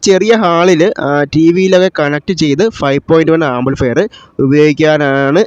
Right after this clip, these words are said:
നിങ്ങൾക്ക് ആവശ്യമെങ്കിൽ per ചാനലിന്, അതായത് ഒരു ചാനലിന് പതിനഞ്ച് വാട്ട്സ് കിട്ടുന്ന രീതിയിലും സബ്‌വൂഫറിന് ഇരുന്നൂറ്റമ്പത് അല്ലെങ്കിൽ മുന്നൂറ് വാട്ട്സ് കിട്ടുന്ന രീതിയിലും നമുക്ക് ആംപ്ലിഫയർ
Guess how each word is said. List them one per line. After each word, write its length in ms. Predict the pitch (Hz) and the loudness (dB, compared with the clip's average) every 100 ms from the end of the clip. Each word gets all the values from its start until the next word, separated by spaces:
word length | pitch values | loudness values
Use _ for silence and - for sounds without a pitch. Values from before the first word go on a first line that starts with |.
| - | -2
നിങ്ങൾക്ക് 380 | 127 143 139 151 131 | -2 -2 0 0 0
ആവശ്യമെങ്കിൽ 580 | 131 151 131 113 110 196 226 _ _ _ - | -2 -2 -4 -2 0 0 -2 _ _ _ -4
per 100 | 196 208 | -4 0
ചാനലിന്, 500 | 180 156 151 131 107 - | 0 0 0 -2 -4 -4
അതായത് 340 | 127 139 135 220 - | -2 0 0 -4 -4
ഒരു 260 | 135 160 | -2 0
ചാനലിന് 640 | 208 165 147 147 156 160 196 - | -2 -2 -2 -2 -2 -2 -4 -2
പതിനഞ്ച് 420 | 139 135 165 180 | -2 0 -2 0
വാട്ട്സ് 280 | 165 147 170 147 | 0 -2 -4 -4
കിട്ടുന്ന 260 | 127 143 | -2 -2
രീതിയിലും 460 | 127 123 120 117 185 - - _ - | 0 0 0 -2 -4 -8 -20 _ -6
സബ്‌വൂഫറിന് 720 | 160 151 202 208 196 180 220 180 | -4 0 2 2 0 0 0 0
ഇരുന്നൂറ്റമ്പത് 540 | 147 170 175 175 185 147 | 0 0 0 0 2 2
അല്ലെങ്കിൽ 300 | 143 143 202 190 | 0 -2 -2 -2
മുന്നൂറ് 400 | 147 156 185 190 | 0 0 2 2
വാട്ട്സ് 240 | 143 139 170 | 0 0 -4
കിട്ടുന്ന 240 | 139 135 147 | -4 -2 -2
രീതിയിലും 460 | 123 127 127 170 - - - | -2 -2 -2 -2 -6 -12 -6
നമുക്ക് 200 | 139 156 | -2 -2
ആംപ്ലിഫയർ 480 | 135 135 135 143 | -2 -4 -2 0